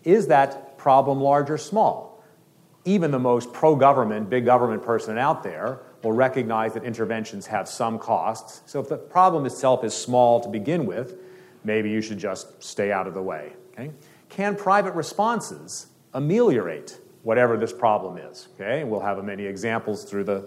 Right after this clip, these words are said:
several lectures discussing ways the private sector does tend to address the imperfections in markets and society more generally. If you're going to intervene,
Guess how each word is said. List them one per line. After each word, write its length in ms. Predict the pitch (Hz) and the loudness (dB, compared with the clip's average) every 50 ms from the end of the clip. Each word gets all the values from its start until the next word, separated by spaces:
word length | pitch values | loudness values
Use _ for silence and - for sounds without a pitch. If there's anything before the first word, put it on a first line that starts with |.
| - - - | -12 -18 -20
several 340 | - - 107 101 92 95 92 | -14 -8 -8 -8 -6 -6 -6
lectures 340 | 101 95 90 - - 113 101 | -6 -6 -8 -8 -10 -10 -10
discussing 560 | 107 101 - - 120 113 110 - 110 104 101 | -10 -12 -4 -2 -2 -2 -2 -2 -6 -4 -2
ways 280 | 110 117 120 123 - | 0 0 0 0 -2
the 80 | - 104 | -4 -8
private 360 | - - 110 101 98 101 101 | -6 -4 -4 -4 -4 -6 -8
sector 480 | - 110 98 - - - 113 110 - - - - - - - 110 | -8 -8 -8 -8 -6 -8 -8 -8 -8 -12 -20 -20 -20 -16 -12 -6
does 280 | 104 135 143 151 151 147 | -2 2 2 2 2 0
tend 220 | - 123 113 110 | -4 -8 -6 -4
to 100 | 107 104 | -4 -6
address 600 | 98 - - - 92 98 135 147 - - - - - - _ _ _ _ | -6 -8 -8 -4 -2 0 0 0 -2 -8 -12 -16 -20 -20 _ _ _ _
the 120 | 110 110 | -4 -4
imperfections 680 | 110 107 - 110 104 - 113 98 92 - - 107 104 95 | -4 -2 -2 -2 -2 0 -2 -2 -2 -4 -8 -8 -8 -6
in 140 | 107 101 98 | -6 -4 -2
markets 460 | 95 98 98 95 - 107 101 - - | -2 -2 -2 -2 -4 -6 -6 -6 -8
and 120 | 92 85 - | -12 -12 -12
society 480 | 101 95 - - 92 85 85 82 82 | -12 -12 -10 -10 -10 -10 -10 -12 -16
more 160 | 80 78 80 | -18 -18 -18
generally. 500 | 78 - 87 80 76 92 110 139 175 180 160 - - _ _ _ _ - - _ _ _ _ _ _ _ | -18 -16 -16 -16 -12 -10 -10 -10 -10 -10 -12 -14 -20 _ _ _ _ -20 -20 _ _ _ _ _ _ _
If 200 | - 165 175 - | 2 2 2 4
you're 100 | 175 160 | 2 2
going 200 | 143 143 139 131 | 4 2 2 2
to 80 | 131 - | 0 -2
intervene, 760 | 127 127 120 120 120 113 123 196 233 202 143 127 127 139 - | -4 -4 -4 -4 -4 -2 -2 0 0 0 0 -2 -2 -4 -6